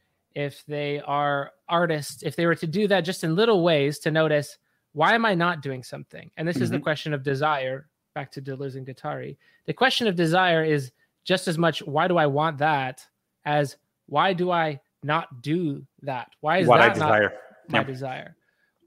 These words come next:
Speaker 1: Um, so if we could, if there's, if there were a lot of people asking that question, I think we could see some exciting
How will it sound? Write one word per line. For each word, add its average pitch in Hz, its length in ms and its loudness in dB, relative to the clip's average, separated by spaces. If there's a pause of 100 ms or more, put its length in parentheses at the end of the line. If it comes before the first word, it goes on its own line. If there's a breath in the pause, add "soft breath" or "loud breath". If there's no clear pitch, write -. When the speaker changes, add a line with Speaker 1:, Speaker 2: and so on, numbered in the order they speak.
(180)
Speaker 1:
Um, 147 400 0
so 156 360 -2
if 160 240 -10
we 208 100 -4
could, 175 420 -6 (720)
if 147 160 -8
there's, 165 200 -2 (100)
if - 140 -10
there 190 140 -2
were 185 340 2
a 156 100 0
lot 214 240 2
of - 120 -6
people 170 320 -10
asking 160 400 -2
that 123 140 -10
question, 139 340 -6
I 139 80 -6
think 202 240 -10
we 151 80 -16
could 139 200 -10
see 135 140 -10
some 127 200 -12
exciting 123 420 -12